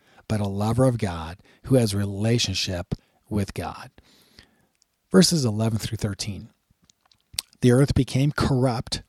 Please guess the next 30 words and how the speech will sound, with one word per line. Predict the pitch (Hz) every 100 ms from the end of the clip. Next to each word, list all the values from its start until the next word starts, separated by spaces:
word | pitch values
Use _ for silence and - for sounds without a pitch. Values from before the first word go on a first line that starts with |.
| _
before | - 113 117 143
God. | 131 95 123 117
The | 117
earth | 123 127 151 -
was | 107
filled | - 135 135 135
with | 104 -
lawlessness. | 104 117 143 160 92 - 95 98 - - - - - - -
When | - 113
God | 110 127 147
saw | - 147 147
how | 120
corrupt | - - 120 139 -
the | 117
earth | 135 151
was, | 117 104 110 135
for | - 110
all | 123 131 175
flesh | - 135 147
had | - 110
corrupted | - 117 120 147 165 117
its | 101 -
way | 120 135
on | 143
the | 110
earth, | 120 131 104 - - - - _
God | 139 185
said | - 202
to | 170
Noah, | 139 147 147 -